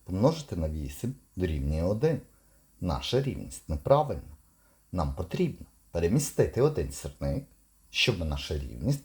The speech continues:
була правильною. Це є досить простенька математична задачка, з якою без проблем справляються як діти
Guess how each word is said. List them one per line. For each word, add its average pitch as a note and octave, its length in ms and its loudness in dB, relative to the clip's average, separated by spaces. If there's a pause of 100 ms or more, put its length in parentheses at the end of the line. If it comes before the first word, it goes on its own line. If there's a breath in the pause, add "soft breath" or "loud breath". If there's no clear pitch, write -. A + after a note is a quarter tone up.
була C2+ 440 -2
правильною. A#2+ 600 2 (1080 soft breath)
Це D3+ 200 8
є G3+ 80 8
досить B3 400 -2
простенька F3 520 2
математична D#2 800 -4
задачка, - 600 -6 (560 soft breath)
з F#2 120 -2
якою D3 360 4
без C3 180 0
проблем C#3 540 2
справляються C#2+ 880 -4
як F2+ 320 -2
діти A2+ 340 -8